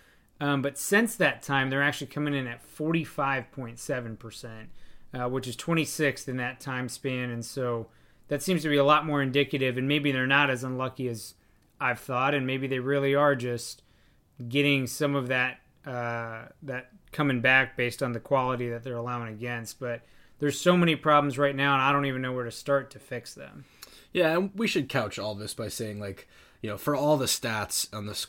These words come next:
Speaker 2: y-, final score, obviously, is an important stat because it comes down to wins and losses, which are really the only thing that,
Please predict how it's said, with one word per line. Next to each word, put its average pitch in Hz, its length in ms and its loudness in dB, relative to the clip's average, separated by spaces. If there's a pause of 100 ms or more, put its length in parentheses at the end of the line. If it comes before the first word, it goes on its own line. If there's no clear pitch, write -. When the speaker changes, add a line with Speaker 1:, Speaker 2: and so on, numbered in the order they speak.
(120)
Speaker 2:
y-, 107 140 -6 (180)
final 156 340 2
score, 123 300 0
obviously, 104 380 -4
is 98 100 -4
an 101 80 -4
important 98 380 -6
stat 98 340 -6
because 95 240 -10
it 92 100 -10 (200)
comes 107 240 -6
down 101 180 -6
to 98 80 -6
wins 101 260 -6
and 101 120 -8
losses, 95 360 -6
which 95 200 -10
are 98 60 -6
really 104 360 -4
the 98 120 -4
only 98 180 -6
thing 101 220 -8
that, 95 100 -10